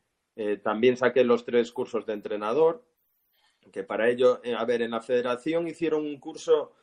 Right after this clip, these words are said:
de entrenadores, había el de jugadores, pero hicieron uno como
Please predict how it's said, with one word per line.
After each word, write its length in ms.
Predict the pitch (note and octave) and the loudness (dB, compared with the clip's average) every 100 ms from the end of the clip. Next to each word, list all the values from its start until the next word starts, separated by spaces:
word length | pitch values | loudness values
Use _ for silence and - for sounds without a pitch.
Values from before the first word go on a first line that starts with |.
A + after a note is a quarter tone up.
| _ _ - | _ _ -6
de 80 | |
entrenadores, 720 | A#2+ A#2 A#2+ A#2 B2 C#3+ D3 - | -4 0 0 2 4 4 4 2
había 260 | A#2 B2+ D3+ | 2 6 6
el 140 | C#3+ | 6
de 120 | C3+ B2+ | 4 2
jugadores, 680 | - B2+ C#3 D#3+ D#3+ D3+ - | 0 0 4 4 4 -2 -4
pero 200 | C3+ A#2 | -6 -6
hicieron 420 | A#2+ C#3+ C#3+ D3 | -4 -4 -2 -4
uno 240 | C#3 A#2+ | -4 -6
como 480 | A#2+ A2+ A2 G#2 G2 | -8 -10 -10 -14 -16